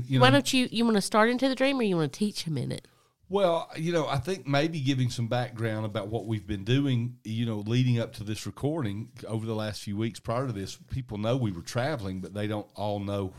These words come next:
Speaker 1: what we were doing. And so I think maybe giving some background might be helpful in that we traveled to, uh, Europe, to, uh, Slovakia.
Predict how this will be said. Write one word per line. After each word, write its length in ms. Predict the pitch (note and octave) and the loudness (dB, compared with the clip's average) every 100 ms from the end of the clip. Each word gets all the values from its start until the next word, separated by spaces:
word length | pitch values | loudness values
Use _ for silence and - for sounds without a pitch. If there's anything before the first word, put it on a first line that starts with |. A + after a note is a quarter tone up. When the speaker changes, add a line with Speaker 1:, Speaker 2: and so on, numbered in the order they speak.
| - | -4
Speaker 1:
what 260 | A2 - | -4 -2
we 120 | G2 | -6
were 100 | F2 | -6
doing. 540 | E2 G2 D#3+ B2+ E2 E2 G2 | -4 0 2 2 -4 -8 -10
And 100 | G2+ | -8
so 140 | A2+ | -6
I 40 | |
think 260 | G#2 B2 G2+ | -4 -4 -6
maybe 280 | A2 G#2+ G2 | -6 -6 -8
giving 460 | F#2 G#2+ G#2 G2+ | -6 -4 -4 -6
some 400 | G2 G#2+ F#2+ F#2 - _ _ _ _ | -8 -6 -6 -6 -10 _ _ _ _
background 680 | G2 A#2+ B2+ B2 A2 G2+ G2+ | -4 -2 -2 -6 -4 -4 -6
might 220 | F#2+ D#2+ | -8 -8
be 100 | F#2 | -8
helpful 480 | F2+ D#3 G3 - A2 | -2 -2 -4 -6 -4
in 80 | G#2+ | -4
that 160 | G2 | -6
we 160 | G#2 B2+ | -2 -2
traveled 520 | - A2+ G2+ G#2 G#2 | -2 -4 -4 -6 -8
to, 420 | - G2+ G2 F#2+ - | -6 -4 -4 -6 -8
uh, 220 | F#2+ F#2 E2+ | -8 -8 -6
Europe, 560 | G#2+ F3 A#2 G#2 - - _ _ _ _ _ | -2 -2 -2 -4 -12 -20 _ _ _ _ _
to, 460 | - A#2 G#2+ G#2 F#2 | -4 -2 0 -2 -4
uh, 160 | F#2 | -8
Slovakia. 920 | - - G#2+ A2+ D#3 C3 F#2+ E2+ G#2+ | -8 -6 -2 -2 -2 -6 -8 -8 -8